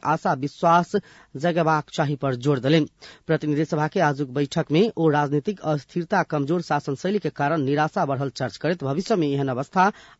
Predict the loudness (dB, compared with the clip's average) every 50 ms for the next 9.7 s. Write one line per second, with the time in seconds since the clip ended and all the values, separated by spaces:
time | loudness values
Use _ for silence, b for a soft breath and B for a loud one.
0 | _ 0 2 2 4 2 2 2 0 2 2 0 0 0 0 2 2 0 0 b
1 | b b b 0 2 2 4 4 2 2 2 0 0 0 0 0 0 0 0 0
2 | 0 -2 -4 _ -6 -6 -4 -4 -6 -4 0 0 0 0 0 -2 -4 -6 -8 -8
3 | -8 -10 -8 -8 -8 -6 0 2 4 4 2 2 -4 B B B B B B B
4 | 0 2 2 2 2 2 0 -2 0 2 2 2 2 2 2 2 2 2 0 -2
5 | -4 -6 -4 -6 -4 -4 -6 -4 -2 -4 -2 -2 -2 -2 -2 0 2 2 2 4
6 | 4 2 2 2 0 0 0 0 -2 -2 -6 -6 -8 -10 -6 -4 -4 -2 0 -2
7 | -2 2 2 2 2 B B B B B B 0 2 4 4 4 2 0 0 0
8 | 0 0 0 0 2 0 0 0 -2 -4 -2 -2 0 0 0 0 0 0 -2 -2
9 | -2 -4 -2 -2 0 0 0 -4 -2 -2 -4 -2 -2